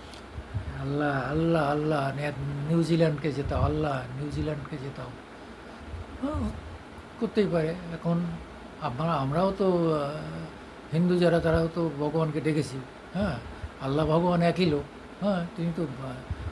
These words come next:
তিনি দেখবেন যে যে যোগ্য সেই জিতবে। <clears throat> কাজেই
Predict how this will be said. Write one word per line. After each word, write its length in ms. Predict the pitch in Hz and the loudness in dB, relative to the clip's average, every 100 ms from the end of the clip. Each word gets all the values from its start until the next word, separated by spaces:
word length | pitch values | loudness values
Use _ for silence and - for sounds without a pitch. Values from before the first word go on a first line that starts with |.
| - | 0
তিনি 120 | 202 | 4
দেখবেন 380 | 196 190 208 202 | 4 4 4 6
যে 140 | 220 175 127 | 4 4 2
যে 220 | 170 185 | 4 6
যোগ্য 420 | 165 160 156 240 | 4 2 2 0
সেই 160 | 233 202 | 2 2
জিতবে। 420 | 151 - - - - - - - - - - 196 | 2 -2 -4 -8 -6 -4 -2 -2 -4 -6 -4 -2
<clears throat> 380 | 165 135 - | 0 -2 -4
কাজেই 300 | 143 151 185 | 0 4 4